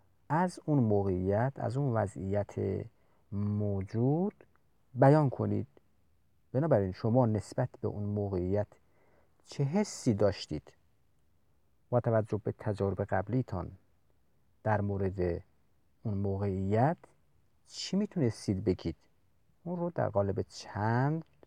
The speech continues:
گزاره بیان می‌کردید. اینجا پس می‌تونستید نظر خودتون رو و دیدگاه خودتون رو دخالت بدید و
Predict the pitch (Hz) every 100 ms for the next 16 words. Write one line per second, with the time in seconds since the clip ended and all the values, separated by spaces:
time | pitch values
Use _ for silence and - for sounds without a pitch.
0 | _ _ - 98 110 110 107 101 104 110
1 | 120 147 156 _ _ _ _ - 98 95
2 | 80 78 - 80 87 - - _ _ _
3 | _ _ _ - - _ - 117 160 160
4 | - 170 156 104 98 - 160 - 107 101
5 | 127 160 160 151 - 139 120 120 123 160
6 | - _ _ 107 101 110 98 107 156 151
7 | 147 - 135 123 120 123 139 - _ _
8 | _ _ 104 - 104 123 - 165 - 208
9 | 131 123 117 135